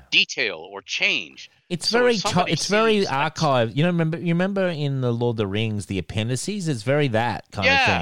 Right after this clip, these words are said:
Speaker 2: of thing. Yeah, yeah, which is
Speaker 1: That's
Speaker 2: cool.
Speaker 1: it.
Speaker 2: I love that stuff. That was great.
Speaker 1: But it, it, it allows a dungeon master to put stuff,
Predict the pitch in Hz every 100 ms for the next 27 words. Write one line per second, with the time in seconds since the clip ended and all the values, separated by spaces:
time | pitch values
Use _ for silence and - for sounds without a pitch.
0 | 85 107 117 92 80 120 135 120 160 135
1 | 135 214 214 196 175 87 - _ 147 131
2 | 123 156 139 90 - 80 65 - - 113
3 | 135 87 90 131 87 - _ _ _ _
4 | - 226 233 202 180 196 - 160 165 165
5 | 175 202 202 170 131 160 160 143 120 123
6 | - 98 98 - - - - - 135 -